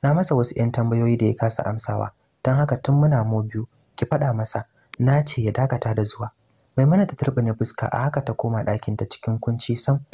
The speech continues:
Ba ta ji daɗin kalaman Baba Tanimu ba. Ta ƙudurta a ranta ba za ta isar da sakon ba. Bayan kwana biyu, Alhaji Haruna ya sake dawowa, amma har suka kusan, har suka kusan karkare hirarsu,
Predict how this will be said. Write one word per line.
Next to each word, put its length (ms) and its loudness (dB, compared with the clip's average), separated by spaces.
Ba 100 0
ta 120 -4
ji 100 -8
daɗin 280 2
kalaman 400 2
Baba 240 2
Tanimu 400 -2
ba. 140 -6
Ta 160 2
ƙudurta 500 0
a 120 0
ranta 420 -2
ba 140 2
za 140 4
ta 100 -4
isar 280 0
da 100 0
sakon 400 -2
ba. 140 -2
Bayan 300 4
kwana 320 2
biyu, 240 -4
Alhaji 320 2
Haruna 320 2
ya 80 0
sake 320 -4
dawowa, 340 -2
amma 300 0
har 160 0
suka 240 -4
kusan, 280 -6
har 160 2
suka 220 -2
kusan 420 -2
karkare 600 0
hirarsu, 600 -2